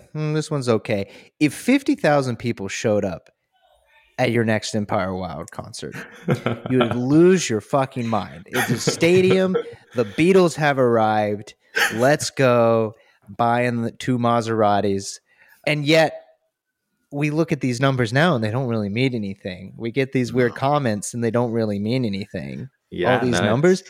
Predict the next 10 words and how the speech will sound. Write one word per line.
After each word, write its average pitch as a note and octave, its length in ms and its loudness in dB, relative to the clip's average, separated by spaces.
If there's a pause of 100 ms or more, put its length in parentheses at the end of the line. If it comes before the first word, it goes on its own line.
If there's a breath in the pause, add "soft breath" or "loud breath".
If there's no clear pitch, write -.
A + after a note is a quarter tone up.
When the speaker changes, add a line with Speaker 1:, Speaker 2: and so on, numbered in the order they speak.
(140)
Speaker 1:
It's - 200 -8
Speaker 2:
wild. D3+ 240 0
Speaker 1:
really, D#3+ 520 4 (600 soft breath)
it's F3 160 -8
really D4 280 4
weird. C3+ 720 2 (180)
You C3+ 120 -12
guys D#3 320 2
are C#3+ 120 2
on, C#3 600 0